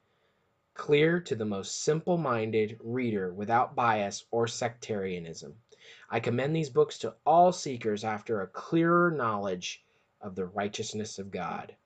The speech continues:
Wow. Pretty powerful stuff there. I want to read you another quote here. This is from a book by Vance Farrell called Prophet of the End, page eighty-four, where they talk about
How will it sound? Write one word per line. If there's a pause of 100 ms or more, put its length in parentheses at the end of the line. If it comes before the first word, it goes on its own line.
(1600)
Wow. (480)
Pretty
powerful
stuff
there. (1900)
I
want
to
read
you
another
quote
here.
This
is
from
a
book
by
Vance
Farrell
called
Prophet
of
the
End,
page
eighty-four,
where
they
talk
about